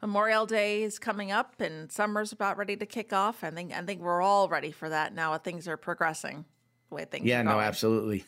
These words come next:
Speaker 1: <laughs>
Speaker 2: Absolutely.
Speaker 1: Yes, yes. So,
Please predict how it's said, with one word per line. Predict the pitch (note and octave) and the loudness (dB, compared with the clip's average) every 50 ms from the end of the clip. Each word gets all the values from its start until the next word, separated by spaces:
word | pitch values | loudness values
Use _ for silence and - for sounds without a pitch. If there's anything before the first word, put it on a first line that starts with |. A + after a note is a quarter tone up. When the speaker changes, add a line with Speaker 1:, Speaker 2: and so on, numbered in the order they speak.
| - | -2
Speaker 1:
<laughs> | C#4 - - - A#3 A3+ - - - - - - - | -2 -2 -2 -4 -6 -6 -6 -12 -20 -20 -20 -10 -4
Speaker 2:
Absolutely. | - G2+ G2+ G2+ - - A2 G#2+ G2+ G2+ G2 F#2+ F#2+ F#2+ - F3+ | -2 -2 0 -2 0 0 0 2 2 0 0 -2 -4 -4 -6 -6
Speaker 1:
Yes, | D#3+ F3+ E3 D#3 D#3 - - - - - | -4 -2 -2 -2 -2 -4 -6 -8 -10 -10
yes. | - D#3+ D#3+ D#3 D3+ D3+ - - - - _ _ - - - _ | -6 -2 -2 0 0 -2 -4 -6 -6 -8 _ _ -20 -20 -20 _
So, | - - - F#3+ E3+ E3 D#3+ D3+ D#3 D3+ - | -10 -2 2 4 4 4 4 2 -2 -6 -8